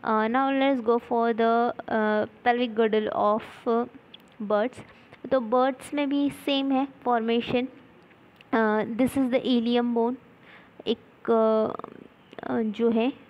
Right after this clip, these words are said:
पतला स्ट्रक्चर है, शीट लाइक स्ट्रक्चर is there। उसके बाद ischium is there। Uh, ये जो बोन है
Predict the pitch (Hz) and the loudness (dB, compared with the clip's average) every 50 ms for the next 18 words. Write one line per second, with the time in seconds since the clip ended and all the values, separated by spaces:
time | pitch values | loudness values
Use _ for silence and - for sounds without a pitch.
0 | - - 311 - - - - - - - - 233 226 - - - 220 226 220 220 | -20 -18 -16 -16 -16 -16 -18 -20 -20 -4 -4 -4 -4 -4 -8 -8 -2 0 0 0
1 | 226 233 - - - 240 - - - - 240 220 220 226 226 - - 247 196 - | 0 -2 -4 -4 -4 -4 -4 -4 -2 0 2 2 2 2 2 0 0 -2 -2 -2
2 | - - 226 226 226 - - - - 233 214 - - - 233 220 226 - - 262 | -4 -2 -2 -2 -2 -4 -6 -6 -4 -6 -6 -6 -2 0 0 0 0 0 0 0
3 | 240 208 202 - 220 226 247 - - - - - - - - - 247 - - - | -2 -2 0 -2 -2 -2 -2 -6 -12 -18 -18 -18 -18 -14 -6 -6 -6 -6 -2 -4
4 | 294 294 247 233 240 233 240 247 240 - - - 247 214 - - - 277 277 277 | -4 -2 0 0 2 2 2 0 0 -4 -2 -2 0 0 0 -2 0 0 0 0
5 | 277 269 - 277 254 233 214 214 240 226 233 240 - - - - - - - - | -2 -2 0 0 0 0 0 0 0 0 0 -2 -6 -14 -20 -20 -20 -20 -20 -20
6 | - - - 220 214 214 214 214 208 - - 247 220 208 240 247 254 262 233 269 | -18 -6 -2 0 2 2 2 2 0 -2 -4 -6 -2 0 2 2 2 2 2 0
7 | 269 233 233 233 226 226 226 220 233 233 254 | -2 0 0 0 0 0 0 2 2 0 0